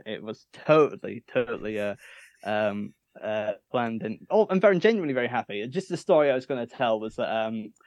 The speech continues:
I, um, uh, yeah, uh, I found out during the suicide and risk workshop, like, we had a break, we came back, I found out, and I was like, like, my head was spinning, do you know what I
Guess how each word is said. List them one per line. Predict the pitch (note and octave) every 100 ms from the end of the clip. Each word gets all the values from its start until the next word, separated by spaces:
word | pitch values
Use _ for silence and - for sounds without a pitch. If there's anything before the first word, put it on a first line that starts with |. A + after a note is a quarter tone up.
| - _
I, | A2 A2 A2+
um, | A2 G#2+ A2 G#2 - _ _ _ _ _ _ -
uh, | A2+ B2
yeah, | C3+ - -
uh, | A#2+ -
I | B2+
found | E3+ D#3+ D3
out | B2+ B2
during | - C3 A#2+
the | A2+
suicide | - C3+ B2 B2+ A#2
and | A2 A2
risk | A#2 - -
workshop, | B2+ B2 - - F#2+ -
like, | A2 A2+
we | C3+
had | C3
a |
break, | A2+ B2+ A2+ - -
we | B2+
came | C#3+ B2 B2
back, | A2+ A2 -
I |
found | A2 A2+ A2+ A2+
out, | G#2+ G2+ -
and | A2+
I |
was | A2+ A2+
like, | A2 _ - _
like, | C#3 -
my | A2+
head | - D#3+ C3
was | D#3
spinning, | - - D#3+ D3+ C3 G#2
do | A2+
you | A#2+
know |
what |
I | B2